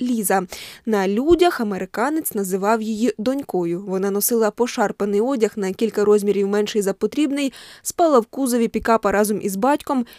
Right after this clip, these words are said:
і часто скаржилася на голод. Через кілька місяців чоловік залишив дитину в сусідів по парку і зник. Коли стало зрозуміло, що він не повернеться, вони звернулися до влади.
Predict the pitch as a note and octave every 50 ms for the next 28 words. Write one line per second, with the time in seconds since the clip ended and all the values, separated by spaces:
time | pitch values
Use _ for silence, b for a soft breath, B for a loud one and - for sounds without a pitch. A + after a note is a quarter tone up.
0 | B B B A#3+ A#3 A3 G3+ - - B3+ C4+ C4+ C4 - G#3+ G#3 - - A3+ A3+
1 | A3 A3 A3 G#3+ G#3+ A3 - - A#3 A3 - - - A3 A#3 A#3+ G3+ G#3+ G3 F3
2 | F3 F3+ F3 F3 - - _ _ _ _ _ _ _ _ _ _ - G#3 G3 F#3
3 | F#3 - - A3+ - - G#3+ G3+ A3 C4+ - D4 A3+ - D#4+ C#4+ - A3+ G#3 A3
4 | A3+ C#4 A#3+ A#3 G#3 G#3+ A#3 B3 - - A#3 G3 F#3+ G#3 G#3 A#3 A3 G#3+ G#3 G3+
5 | - - A#3+ A#3 - A#3 G3+ G3+ G#3 - - A3+ A3+ - D4 D4 - - C#4+ C4+
6 | B3 B B B B B B B B _ - C#4 A#3 A3+ G#3 F3+ E3+ - - -
7 | _ - G#3+ G#3+ G#3 G3+ - - G#3+ G3 G3+ G3+ G3 G#3+ G#3+ G3 A3+ A#3 C4+ D4
8 | C#4 A#3+ A#3 - - A#3 G#3+ A#3 A3+ A3 G#3+ A#3+ A3+ A3 A#3 A#3+ D4+ E4 D#4+ -
9 | D#4 C4+ - B B B B B B A3+ A3 A#3 A3+ B3+ D4 D4 B3+ A3 G#3 G#3
10 | G#3+ A#3+ C4 C4 B3 - - A3+ G3+ G#3+ A3 G#3+ A3+ A3+ G3 F#3 F3+ F#3 F#3